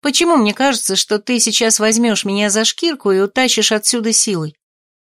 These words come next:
Он же и правда сильнее меня, может?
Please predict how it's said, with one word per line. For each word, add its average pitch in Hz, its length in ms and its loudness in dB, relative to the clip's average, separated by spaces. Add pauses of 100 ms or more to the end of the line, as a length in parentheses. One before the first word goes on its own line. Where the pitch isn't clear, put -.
(260)
Он 233 160 2
же 262 160 2
и - 20 2
правда 262 360 -2
сильнее 180 460 -2
меня, 180 360 -4
может? 208 440 -2